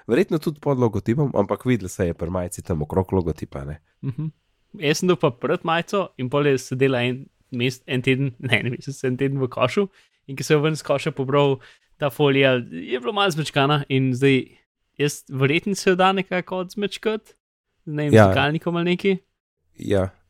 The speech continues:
Speaker 1: ma-,
Speaker 2: Ampak
Speaker 1: m-, ja, menda naj bi se dal, no.
Speaker 2: Ampak ni bilo lih super.
Speaker 1: Ja, tako da zdaj na hiter, hiter, hiter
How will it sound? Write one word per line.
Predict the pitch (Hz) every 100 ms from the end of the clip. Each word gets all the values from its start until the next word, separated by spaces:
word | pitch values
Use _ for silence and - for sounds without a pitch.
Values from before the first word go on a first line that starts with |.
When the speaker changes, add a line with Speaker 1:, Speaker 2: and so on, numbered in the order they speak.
| -
Speaker 1:
ma-, | 104
Speaker 2:
Ampak | 104 -
Speaker 1:
m-, | 101 - - _
ja, | - 98 87
menda | 78 90 95 98 101 107
naj | 92 85
bi | 82
se | -
dal, | 85 78 73
no. | 82 _ _ _ _ 127
Speaker 2:
Ampak | - -
ni | 160
bilo | 156
lih | 151 -
super. | - 160 185 233 262 254 _ _ _ _
Speaker 1:
Ja, | 82 78 98 147 - _
tako | - 120
da | 110
zdaj | 98 127 139 - _
na | 117 127
hiter, | 110 160 170 139
hiter, | - 131 110
hiter | - 113 120